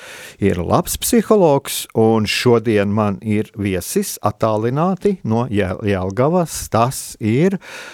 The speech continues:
eh, psihologs Marks Jermaks, kuru es, starp citu, um, pieminēju jau pagājušā raidījumā, un patiesībā kurš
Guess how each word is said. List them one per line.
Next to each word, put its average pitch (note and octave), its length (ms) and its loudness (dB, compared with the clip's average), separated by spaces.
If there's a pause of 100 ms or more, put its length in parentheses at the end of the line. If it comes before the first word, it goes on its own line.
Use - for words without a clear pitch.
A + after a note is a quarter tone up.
(200)
eh, G2+ 260 4
psihologs D3+ 760 0
Marks G#2+ 460 -2
Jermaks, G2+ 480 0
kuru B2+ 320 0
es, G#2+ 160 0
starp G#2 240 0
citu, B2+ 360 0
um, G#2+ 840 -2
pieminēju G2+ 580 2
jau - 60 -4
pagājušā A2 440 -2
raidījumā, F3+ 420 2
un C3+ 80 0
patiesībā C#3+ 560 0
kurš D#3 400 0